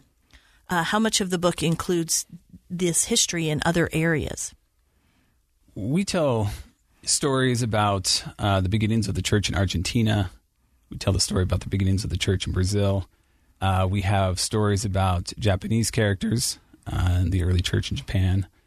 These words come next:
Speaker 2: Uh, we tell stories about saints in South Africa. We tell stories about saints in New Zealand, uh, Maori saints in New Zealand. And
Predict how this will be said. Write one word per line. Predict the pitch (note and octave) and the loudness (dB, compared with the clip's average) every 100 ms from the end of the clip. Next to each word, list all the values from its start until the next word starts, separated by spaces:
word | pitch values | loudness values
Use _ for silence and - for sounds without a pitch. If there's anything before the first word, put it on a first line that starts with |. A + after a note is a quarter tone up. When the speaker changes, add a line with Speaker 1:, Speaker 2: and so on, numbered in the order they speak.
| _ _ _ _ - | _ _ _ _ -6
Speaker 2:
Uh, | F#2 F#2 F#2 F2+ | -2 0 0 -2
we | G2 F#2 | 0 0
tell | F#2 - | 0 0
stories | F#2+ G#2 G2+ G2 | 0 2 2 0
about | F#2+ F#2 | 0 -2
saints | - G2 F#2+ - | 0 2 2 0
in | G2 F#2 F2+ | 0 2 2
South | - F#2+ F2+ | 0 0 0
Africa. | - G2+ - A2 A2+ A#2 - _ _ _ _ _ _ _ _ | 0 0 0 0 0 -2 -6 _ _ _ _ _ _ _ _
We | A#2 G#2 | -4 0
tell | A#2 | 0
stories | - G#2+ G2+ | 0 0 0
about | F#2+ F2+ | 2 0
saints | - G2 F#2 | 0 0 0
in | F#2 | 0
New | F2+ | 0
Zealand, | G2 G2 A2+ C3+ - _ _ _ _ _ - | 0 0 2 0 -4 _ _ _ _ _ -4
uh, | F#2 F#2 F#2+ F#2 | 0 0 0 -2
Maori | G2 F#2+ G#2 G2+ | 0 2 2 2
saints | G2+ G2+ - | 0 0 0
in | |
New | G#2 | 0
Zealand. | G2+ G2 G2+ A#2+ - _ _ _ _ _ _ _ _ - | 0 0 2 0 -4 _ _ _ _ _ _ _ _ -4
And | G#2+ G2+ G2+ G2+ F#2+ | 0 2 2 0 0